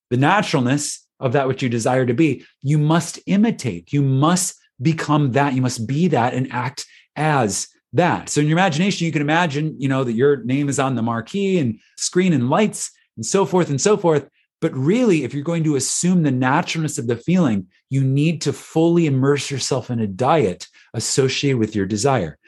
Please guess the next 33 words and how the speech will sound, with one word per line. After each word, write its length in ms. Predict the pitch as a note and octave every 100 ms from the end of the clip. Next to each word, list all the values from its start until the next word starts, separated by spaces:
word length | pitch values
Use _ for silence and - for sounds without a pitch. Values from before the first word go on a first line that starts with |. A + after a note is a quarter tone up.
| _ _
Now, 80 | G#2
we 100 | G#2
gave 200 | B2 C3+
the 60 |
example 380 | C3 G#2+ C3 A#2+
of 80 | F#2+
an 80 | G2
actor. 500 | B2+ D#3 D3 C#3 C3+ _ -
Another 240 | C3+ C#3+
very 240 | B2 C3+ C3
common 420 | - D3+ D3+ D3
one 140 | C#3
that 120 | C3
comes 240 | - C3+ B2+
to 60 | B2+
mind 240 | B2+ C3
is 140 | A#2
those 240 | G#2+ C3+ C3
of 80 | B2
you 100 | B2+
that 100 | D#3
desire 420 | C#3 A2+ G#2+ A#2+
to 100 | C3
be 160 | C3+ C#3+
wealthy. 440 | C#3+ F3+ F#2 D2+ _ _
I 100 | G#3+
believe 280 | A3+ F3+ A#2+
all 220 | C#3+ F3
human 320 | C#3 C3+ A2
beings 320 | A2 G2+ F2+
desire 520 | - F#2 A2+ A2+ E2 - _ -
very 180 | F#3
deeply 580 | D3+ B2+ D3 C3+ G#2+ D#2+